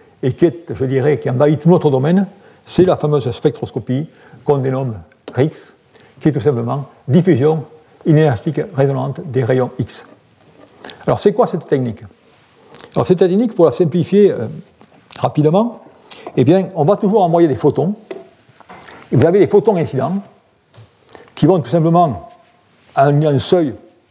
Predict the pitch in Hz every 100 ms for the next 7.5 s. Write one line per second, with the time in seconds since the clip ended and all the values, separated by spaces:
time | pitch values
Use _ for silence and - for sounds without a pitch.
0 | _ - 147 117 - 127 214 233 - _
1 | _ _ - _ - 135 156 - 220 -
2 | 185 220 143 131 113 160 226 - 165 -
3 | 165 180 170 175 123 127 123 - 175 233
4 | - - _ _ - 214 208 196 175 160
5 | 135 175 170 139 131 151 196 - - _
6 | - - - 175 170 151 113 - _ -
7 | 190 190 156 220